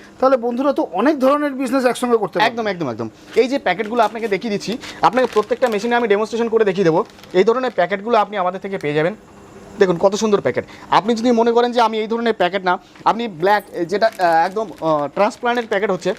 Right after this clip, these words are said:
Speaker 2: সাদা প্যাকেট, এইগুলো চাইলে এইগুলো আপনি পেয়ে যাবেন। এই রোলগুলো আপনি আমাদের কাছে পেয়ে যাবেন।
Speaker 1: আচ্ছা,
Speaker 2: এই রোলগুলো
Speaker 1: আচ্ছা।
Speaker 2: আপনি আমাদের কাছে পেয়ে যাবেন।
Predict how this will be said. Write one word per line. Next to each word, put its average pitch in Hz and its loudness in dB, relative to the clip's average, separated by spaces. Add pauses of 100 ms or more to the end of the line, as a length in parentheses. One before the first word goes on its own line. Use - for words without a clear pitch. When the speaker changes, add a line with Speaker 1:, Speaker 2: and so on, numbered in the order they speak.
(220)
Speaker 2:
সাদা 202 2
প্যাকেট, 180 -6 (240)
এইগুলো 214 2
চাইলে 240 0
এইগুলো 214 2
আপনি 202 -2
পেয়ে 156 -2
যাবেন। 143 0 (380)
এই 180 6
রোলগুলো 226 2
আপনি 208 -2
আমাদের 208 -4
কাছে 196 -2
পেয়ে 156 -2
যাবেন। 160 2
Speaker 1:
আচ্ছা, 202 -2
Speaker 2:
এই 190 6
রোলগুলো 214 2
Speaker 1:
আচ্ছা। 233 4
Speaker 2:
আপনি 214 -4
আমাদের 214 -4
কাছে 214 -4
পেয়ে 151 -2
যাবেন। 117 -2